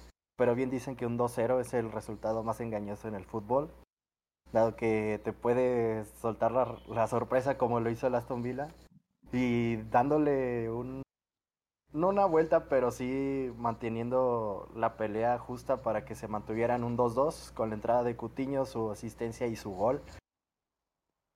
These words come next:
¿Cómo contarías esta anécdota siendo tú un Red Devil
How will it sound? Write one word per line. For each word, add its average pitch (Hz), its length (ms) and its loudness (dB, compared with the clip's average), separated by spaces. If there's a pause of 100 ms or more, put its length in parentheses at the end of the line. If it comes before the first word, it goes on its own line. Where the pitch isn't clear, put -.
¿Cómo 185 680 4 (460)
contarías 131 640 0
esta 135 260 -4
anécdota 123 520 -4
siendo 123 320 -2
tú 117 580 -4 (560)
un 147 180 0
Red 135 200 2
Devil 123 500 2